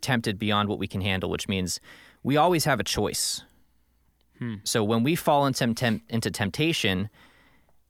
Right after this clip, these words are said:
Speaker 1: granted, there are, there are factors pushing us towards that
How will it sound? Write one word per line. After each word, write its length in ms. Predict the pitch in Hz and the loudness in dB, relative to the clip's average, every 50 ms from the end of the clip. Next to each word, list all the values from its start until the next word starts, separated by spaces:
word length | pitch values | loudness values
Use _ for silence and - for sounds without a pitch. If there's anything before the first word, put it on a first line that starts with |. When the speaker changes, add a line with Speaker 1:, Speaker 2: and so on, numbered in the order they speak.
| _ _ _ _ _ _ - - - - - - _ _ _ _ _ - | _ _ _ _ _ _ -20 -20 -20 -20 -20 -20 _ _ _ _ _ -4
Speaker 1:
granted, 400 | - 135 143 143 139 - 131 113 | 0 2 2 2 2 0 0 2
there 120 | 131 123 | 4 4
are, 220 | 117 113 110 123 - | 6 6 4 2 0
there 200 | - 104 123 113 | -2 0 2 4
are 100 | 110 104 | 4 4
factors 800 | - - - 131 131 127 - 123 113 107 104 104 - - - - - - _ _ _ - - _ | 2 2 2 2 2 2 2 0 0 0 0 0 -2 -2 -4 -6 -12 -20 _ _ _ -20 -12 _
pushing 380 | - - 147 131 - - 135 113 | -2 0 0 0 0 2 2 2
us 220 | 107 104 - - - - | 2 0 0 -2 -4 -4
towards 400 | - - 131 135 135 117 113 101 | -2 0 2 2 2 0 0 2
that 280 | 101 95 95 87 - | 4 4 4 2 0